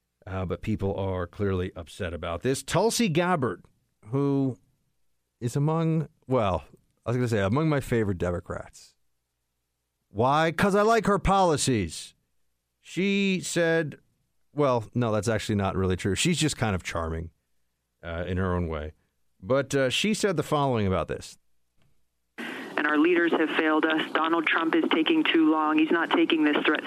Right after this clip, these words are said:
Speaker 2: seriously. And there's no time to waste. We've gotta get rid of this nuclear threat from North Korea. We've got to achieve peace. Not play politics, but achieve peace, because this is literally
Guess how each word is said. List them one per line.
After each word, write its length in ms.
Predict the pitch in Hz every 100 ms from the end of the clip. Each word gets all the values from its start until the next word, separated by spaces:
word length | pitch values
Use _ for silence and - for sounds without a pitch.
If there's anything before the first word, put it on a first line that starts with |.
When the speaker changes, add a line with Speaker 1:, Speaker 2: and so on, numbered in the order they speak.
| -
Speaker 2:
seriously. 600 | 156 147 147 - - - - - -
And 100 | 156
there's 140 | 156
no 160 | 170 170
time 320 | 170 160 156
to 140 | -
waste. 440 | 147 143 - - - - - - - - -
We've 160 | 165
gotta 200 | 156 160
get 220 | 160 165 -
rid 200 | 175 175
of 100 | 160
this 140 | 156 156
nuclear 360 | 160 151 151
threat 260 | 143 156 143
from 140 | 160
North 280 | 151 151 139
Korea. 440 | - 156 151 147 147 - - -
We've 160 | - 156
got 220 | 165 160
to 180 | - 160
achieve 540 | 156 - 170 170 165 156 - - -
peace. 520 | - 165 135 - - - - - - - -
Not 280 | - 165 180
play 180 | - 180
politics, 640 | 165 - 165 156 143 147 156
but 120 | 160
achieve 380 | 156 - 160 151 -
peace, 300 | - 151 -
because 380 | - 156 156 143
this 180 | 160 170
is 140 | 180
literally 680 | 160 175 180 190 180 160 156